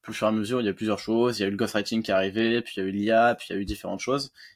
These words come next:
Et, euh... mais il y a jamais eu de, de quête, vraiment. Et, euh, c'était il y a un peu, un peu plus d'un mois maintenant, un mois et demi, où j'ai regardé la date, j'ai regardé mon nombre d'abonnés, j'ai vu que dans dix jours, ça allait faire mes un an, un an sur LinkedIn.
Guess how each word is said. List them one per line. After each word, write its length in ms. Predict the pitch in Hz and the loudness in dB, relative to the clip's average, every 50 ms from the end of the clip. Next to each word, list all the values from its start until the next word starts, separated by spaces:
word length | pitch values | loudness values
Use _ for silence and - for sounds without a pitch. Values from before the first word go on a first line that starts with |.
| _ _ _ _ 127 | _ _ _ _ -2
Et, 200 | 135 139 127 120 | 0 2 2 2
euh... 100 | 110 104 | 2 2
mais 60 | 117 | 0
il 40 | 117 | 0
y 20 | |
a 40 | 120 | 0
jamais 220 | 117 131 143 160 160 | 0 2 2 2 2
eu 60 | 131 | 2
de, 140 | 117 107 - _ _ _ _ _ _ - | 0 -4 -6 _ _ _ _ _ _ -18
de 140 | 113 120 113 | -16 -16 -14
quête, 380 | - - 156 151 151 - - - | -4 -2 -2 -2 -2 -6 -12 -12
vraiment. 400 | 107 104 110 110 120 - - _ _ _ - - - _ _ _ | -8 -6 -6 -4 -6 -8 -12 _ _ _ -20 -20 -20 _ _ _
Et, 240 | - 123 143 151 143 | -6 -2 -2 0 2
euh, 460 | 131 117 110 104 104 104 104 101 101 | 2 2 2 0 0 -2 -2 -4 -6
c'était 320 | 101 - 113 107 - - 135 | -6 -8 -10 -10 -6 -4 -2
il 60 | 127 | 0
y 60 | 120 | 0
a 440 | 101 98 107 110 110 104 107 104 104 | 0 0 2 2 2 2 2 2 0
un 20 | |
peu, 140 | 101 - - - - | 0 -4 -10 -12 -8
un 100 | - 117 | -8 -8
peu 100 | - 135 | -8 -6
plus 120 | - - 143 | -4 -2 0
d'un 60 | 120 | 2
mois 140 | 113 127 123 | 2 0 0
maintenant, 240 | 107 - 120 113 | 0 -2 -2 -2
un 40 | 104 | 0
mois 140 | 107 117 113 | 0 0 -2
et 40 | 101 | -2
demi, 220 | 101 117 143 160 - _ _ _ _ _ | -2 -4 -6 -8 -10 _ _ _ _ _
où 140 | 113 127 131 | -8 -8 -6
j'ai 120 | 131 117 | -4 -4
regardé 220 | 107 104 110 127 139 | -2 -2 -2 0 0
la 100 | 131 117 | 0 0
date, 280 | 104 120 143 - - - | 0 -2 -4 -4 -8 -12
j'ai 100 | - 107 | -10 -8
regardé 180 | 101 110 127 139 | -4 -2 -2 -2
mon 80 | 135 | -2
nombre 100 | 127 123 | -2 -2
d'abonnés, 420 | 117 107 107 110 107 117 135 151 156 156 - | -2 -2 -2 -2 -2 -2 -2 -2 -2 -6 -8
j'ai 140 | - 107 107 | -8 -4 -2
vu 120 | 123 131 | -2 0
que 40 | 120 | 0
dans 120 | 120 117 | 0 0
dix 140 | 113 120 123 | 0 0 0
jours, 280 | 123 135 143 139 139 - | 2 2 2 2 0 -2
ça 100 | - 104 | -4 -4
allait 180 | 101 110 113 | -4 -4 -2
faire 200 | - - 127 123 120 | 0 0 0 0 0
mes 120 | 117 110 - | 0 -2 0
un 120 | 120 117 110 | 0 2 2
an, 220 | 117 139 - - _ _ - | 0 0 -2 -8 _ _ -6
un 100 | 110 110 | -4 -2
an 80 | 120 135 | -2 -2
sur 140 | - - 117 | -2 -2 -2
LinkedIn. 380 | 107 110 110 113 127 143 139 | 0 0 0 2 2 0 0